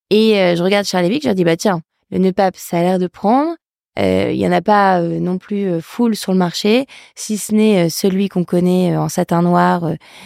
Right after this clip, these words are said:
déjà précousu, en tout cas, euh, qui n'est pas à, à nouer soi-même. Euh, on essaie. Ma sœur Clem, donc, qui est la deuxième de la famille,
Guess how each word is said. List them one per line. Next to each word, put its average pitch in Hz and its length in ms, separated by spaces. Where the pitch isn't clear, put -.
déjà 196 400
précousu, 190 680
en 165 140
tout - 140
cas, 185 320
euh, 160 80
qui - 160
n'est 175 120
pas 175 480
à, - 40
à 190 100
nouer 196 240
soi-même. 196 480
Euh, - 340
on 208 120
essaie. 226 440
Ma 185 180
sœur 190 280
Clem, 190 300
donc, 165 140
qui - 200
est 165 100
la 165 120
deuxième 202 400
de 196 80
la 185 120
famille, 185 320